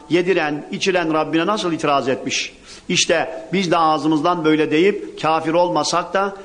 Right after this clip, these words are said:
kalbimizden bile itiraz geçirmeyelim ki nankör bir kul olmayalım." "El abdu ve ma yemliku li mevlahu." Kul da sahip oldukları da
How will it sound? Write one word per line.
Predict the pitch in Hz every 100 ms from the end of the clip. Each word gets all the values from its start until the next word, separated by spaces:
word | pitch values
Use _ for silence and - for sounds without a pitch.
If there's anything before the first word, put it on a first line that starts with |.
| -
kalbimizden | - 156 156 160 165 147 170 196 180
bile | 156 147
itiraz | 151 139 151 170 147
geçirmeyelim | 147 - 170 147 143 170
ki | 165 196 190 - -
nankör | 143 151 156 156 180 156
bir | 151 139
kul | 165
olmayalım." | 156 135 135 131 123 110 - - - - - - - - - - - -
"El | 156 165 170
abdu | 202 156 160
ve | 180
ma | 165 151
yemliku | 143 170 180 151 139
li | 156 143
mevlahu." | 135 127 139 135 117 113 107 - - - - -
Kul | 180 180
da | 156 165 160 - -
sahip | - 160 165 170
oldukları | 156 151 147 147 143 143
da | 160 190